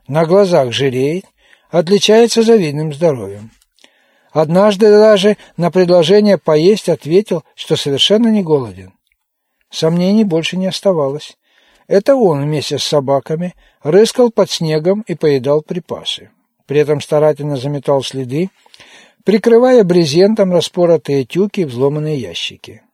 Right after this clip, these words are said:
И вот грянула беда. Надвинулась угроза голода. Собак кормить было нечем, и их осудили на смерть. Дюма собственноручно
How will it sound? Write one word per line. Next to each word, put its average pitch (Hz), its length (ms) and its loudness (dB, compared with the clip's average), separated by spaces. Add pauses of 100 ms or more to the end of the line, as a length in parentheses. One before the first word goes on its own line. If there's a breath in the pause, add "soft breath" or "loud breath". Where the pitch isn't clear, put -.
(120)
И 123 60 -16
вот 170 200 -4
грянула 185 500 0
беда. 156 380 -4 (720)
Надвинулась 196 720 2
угроза 180 420 2
голода. 139 500 -4 (880 soft breath)
Собак 233 440 0
кормить 151 400 -2
было 127 200 -2
нечем, 190 520 -4 (100)
и 156 240 -4
их - 180 -6
осудили 143 500 -2
на 120 200 -6
смерть. - 480 -14 (400)
Дюма 156 380 0
собственноручно 165 1080 -4